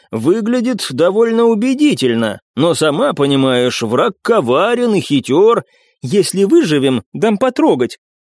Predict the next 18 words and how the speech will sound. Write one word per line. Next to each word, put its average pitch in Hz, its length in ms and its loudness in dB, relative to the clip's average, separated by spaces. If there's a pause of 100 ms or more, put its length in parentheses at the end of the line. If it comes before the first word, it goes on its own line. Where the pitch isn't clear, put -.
(200)
"Тогда 143 520 2
держись 214 520 -2
рядом, 214 460 0
крути 156 340 0
головой 226 520 0
и 214 100 -2
не 240 100 -2
мешай", — 156 500 -2 (280)
кивнул 151 340 0
я, — 135 300 2 (280)
"высматривай 175 720 0
подозрительных 147 760 0
одиночек, 143 600 -2 (100)
но 170 200 0
это, 123 440 0 (100)
не 214 160 -2
слишком 202 400 -2
старайся". 185 600 0